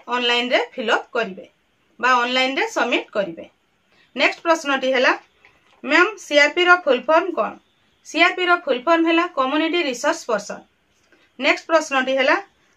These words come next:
"Loan compromiser can find ମୋ ଘର loan।" ଆପଣ ଯୋଉ ପ୍ରଶ୍ନଟି ପଚାରିଛନ୍ତି, ଏଥିରୁ କିଛି ବୁଝା ପଡ଼ୁନାହିଁ।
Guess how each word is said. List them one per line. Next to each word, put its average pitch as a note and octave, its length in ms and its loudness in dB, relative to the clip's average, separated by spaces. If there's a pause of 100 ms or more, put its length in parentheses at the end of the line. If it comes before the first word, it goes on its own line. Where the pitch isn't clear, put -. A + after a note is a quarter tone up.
(120)
"Loan E4 380 6
compromiser D#4 680 0 (400)
can D4 240 2
find D#4+ 360 0
ମୋ C#4 220 0
ଘର D#4 240 4
loan।" A3+ 280 0 (880)
ଆପଣ E4 320 6
ଯୋଉ D4+ 180 0
ପ୍ରଶ୍ନଟି D#4+ 500 0
ପଚାରିଛନ୍ତି, D4+ 560 -2
ଏଥିରୁ C#4+ 380 -6
କିଛି D4 300 -8
ବୁଝା B3+ 320 -6
ପଡ଼ୁନାହିଁ। G#3+ 500 -4